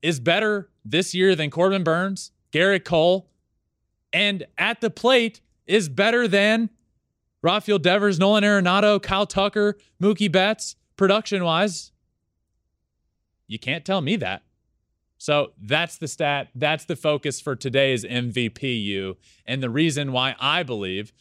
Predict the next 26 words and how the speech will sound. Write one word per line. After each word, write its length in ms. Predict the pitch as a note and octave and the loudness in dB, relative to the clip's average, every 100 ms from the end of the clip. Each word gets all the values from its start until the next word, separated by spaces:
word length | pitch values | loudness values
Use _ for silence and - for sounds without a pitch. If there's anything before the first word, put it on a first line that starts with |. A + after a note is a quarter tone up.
| _ | _
Shohei 560 | - - C3 B2+ C3 B2+ | -12 -6 -4 -2 -2 -2
is 340 | F#2 A2+ G#2+ - _ - | -2 -4 -4 -8 _ -8
the 160 | G#2+ G#2+ | -2 -2
M 100 | G#2+ | 0
V 160 | G#2+ | -2
P. 280 | - A#2 D#2 | -2 -4 -4
Now, 160 | F#2+ A2 | -6 -4
here's 240 | C#3+ C#3 | -2 -2
what 160 | D3+ A2+ | -4 -4
Vladimir 440 | C#3+ C#3+ C3+ C3+ | -2 -2 -4 -6
Guerrero 400 | B2 B2+ B2 A2+ | -2 -2 0 -2
Junior, 560 | G2+ A#2 F#3 B2 A2+ D#3 | -2 0 0 0 -4 -4
who 280 | C3+ B2 A2 _ _ _ - | -4 -4 -6 _ _ _ -4
notably 560 | A#2 A#2+ G2+ A2+ A2 | 0 0 -2 -2 -2
last 500 | G2+ A#2+ F3+ E3+ - | -2 -2 -2 -6 -10
year 320 | G#2+ G2+ A2 - _ _ _ | -6 -4 -6 -12 _ _ _
lost 480 | F#2+ A#2 C#3 C#3 - | -4 -2 -2 -4 -4
out 260 | D3+ D3 - | -2 -4 -4
on 160 | A#2+ | -6
the 140 | A#2 A2 | -4 -4
M 120 | G#2+ | -4
V 160 | A2 | -6
P 220 | G#2 A2+ G2+ | -6 -4 -4
award 400 | F#2+ F#2+ G2 A2+ | -2 -4 -4 -4
and 140 | G#2+ | -6
was 180 | A2+ | -6